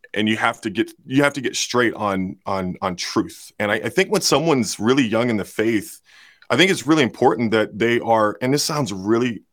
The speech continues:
I, I know this sounds really primitive, but it's really important that they're reading their Bible. Again, I talked about attachment before. Um, and, and, and then what happens, they start to have corrective experiences.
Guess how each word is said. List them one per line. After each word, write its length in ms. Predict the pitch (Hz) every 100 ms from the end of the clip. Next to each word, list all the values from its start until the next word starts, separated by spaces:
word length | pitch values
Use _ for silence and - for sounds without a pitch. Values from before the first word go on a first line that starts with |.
| _ _ _ _
I, 120 | 98 -
I 100 | 120
know 140 | 117 113
this 140 | 104
sounds 220 | 113 95
really 180 | 95 98
primitive, 540 | - 107 110 92 87 - _ _ _ -
but 120 | 151
it's 160 | 143
really 180 | 139 180
important 400 | 131 - 143 104
that 140 | 117 -
they're 100 | 107 123
reading 140 | 123
their 100 | 107 95 110
Bible. 440 | 113 117 113 -
Again, 200 | 92 107
I 120 | 98
talked 260 | - 110 -
about 160 | 98
attachment 560 | 90 - 117 117 117 98
before. 600 | - - 110 110 107 101 _ - _ -
Um, 300 | 104 101 - _ - - _
and, 120 | 147 143
and, 180 | 165 156
and 100 | 160
then 80 | 175
what 140 | 233 165
happens, 300 | 196 214 170
they 100 | 180
start 220 | 190 180
to 40 |
have 160 | 170 180
corrective 380 | - 165 170 160
experiences. 840 | - - 127 190 202 - - -